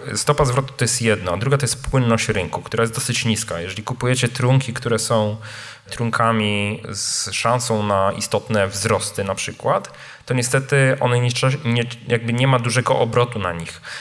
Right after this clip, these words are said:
I czasami jest na przykład to, co mnie najbardziej zaskoczyło na Liweksie, czyli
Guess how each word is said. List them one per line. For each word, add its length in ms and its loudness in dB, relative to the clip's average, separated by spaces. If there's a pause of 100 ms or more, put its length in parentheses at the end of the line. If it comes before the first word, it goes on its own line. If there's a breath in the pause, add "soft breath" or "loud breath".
(100)
I 40 -10
czasami 340 4
jest 200 0
na 180 2
przykład 340 -2
to, 100 0
co 100 2
mnie 240 4
najbardziej 640 2 (160)
zaskoczyło 480 0
na 120 4
Liweksie, 600 2
czyli 360 -8